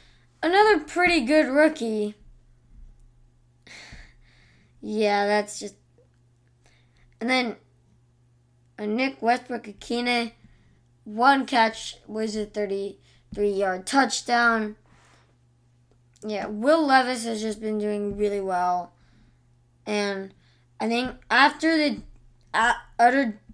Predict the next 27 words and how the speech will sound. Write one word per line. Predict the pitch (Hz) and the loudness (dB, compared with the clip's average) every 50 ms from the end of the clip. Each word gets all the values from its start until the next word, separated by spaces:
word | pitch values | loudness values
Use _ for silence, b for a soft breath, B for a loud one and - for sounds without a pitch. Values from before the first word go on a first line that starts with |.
| - - - _ | -20 -20 -20 _
disappointment | - 247 247 233 - 208 - - 233 233 226 214 220 226 226 214 202 202 - - - - - | -10 -8 -8 -6 -8 -8 -6 -4 -4 -4 -4 -4 -6 -4 -4 -4 -4 -6 -8 -14 -14 -6 -2
of | 220 220 220 214 208 202 | 0 0 0 0 0 -2
the | 214 220 220 | -2 -2 -2
Malik | 214 214 214 214 214 220 220 214 - | 0 0 0 0 0 -2 -2 -4 -4
Willis | 214 208 208 208 208 208 208 214 - - - - B B B B B B B B B 202 | -2 -2 0 2 2 2 2 0 -2 -6 -12 -16 B B B B B B B B B 0
last | 220 226 233 226 220 - | 4 4 4 4 2 -2
season | - - 247 240 240 240 226 220 220 | -6 -8 -6 -4 -4 -4 -2 -2 0
where | 214 214 214 | 2 2 0
he | 214 - 269 269 247 - | 0 0 0 0 4 8
absolutely | 226 247 262 269 214 - 240 247 220 220 220 214 226 220 | 10 10 10 10 6 2 0 0 2 2 2 0 -2 -2
sucked, | 202 - - - 208 190 190 196 196 - _ - - - b b b b b b b b b b b _ _ _ - | -4 -4 -4 -2 0 0 0 -2 -4 -6 _ -20 -20 -20 b b b b b b b b b b b _ _ _ -4
I | 233 | -2
think | 247 254 262 254 254 - _ | -2 0 -2 -4 -6 -8 _
it's | - 247 220 - - - | -10 -10 -10 -10 -12 -12
good | - - 269 277 277 208 - | -4 0 2 2 2 0 -4
to | - - 262 254 233 220 214 214 220 - - - _ _ _ _ _ _ _ - - - _ _ _ _ _ _ _ _ - | -6 -4 -2 0 0 0 -2 -4 -8 -14 -20 -20 _ _ _ _ _ _ _ -20 -20 -20 _ _ _ _ _ _ _ _ -10
have | 226 226 226 233 233 | -4 -2 -2 0 0
them | 233 247 240 233 220 190 - - _ _ _ _ _ _ _ _ _ _ _ _ _ _ - 220 | 0 0 0 0 -2 -4 -8 -14 _ _ _ _ _ _ _ _ _ _ _ _ _ _ -4 2
draft | 240 277 262 - - - | 6 6 6 6 4 0
a | 269 | -2
rookie | 262 254 254 254 262 269 247 | 0 0 0 0 0 -2 -2
a | 214 | -2
bit | 202 220 233 - | -2 -2 -2 -2
high, | - - - 208 214 220 226 254 311 349 | -2 -4 -4 -2 2 4 6 6 6 6
but | 277 254 247 - - | 4 2 0 -2 -4
still | - - - - - - 226 233 226 | -6 -10 -12 -10 -6 -2 0 0 -2
for | 220 - 220 214 208 208 202 208 - | -2 -2 -2 0 0 0 -2 -4 -6